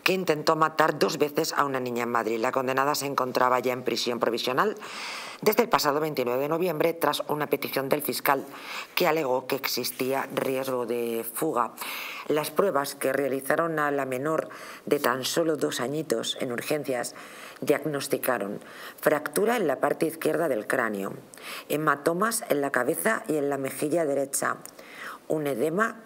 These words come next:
y una vértebra rota. La sentencia considera a la autora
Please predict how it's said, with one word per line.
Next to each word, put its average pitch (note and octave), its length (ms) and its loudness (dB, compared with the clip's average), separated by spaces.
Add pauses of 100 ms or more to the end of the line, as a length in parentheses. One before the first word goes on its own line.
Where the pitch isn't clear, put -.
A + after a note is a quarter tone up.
(460)
y D3+ 140 0
una D3+ 200 2
vértebra D#3+ 880 2
rota. A#2+ 560 0
La A#2+ 140 0
sentencia C#3+ 800 0
considera C3+ 600 0
a C3 40 2
la B2 120 2
autora C3 520 0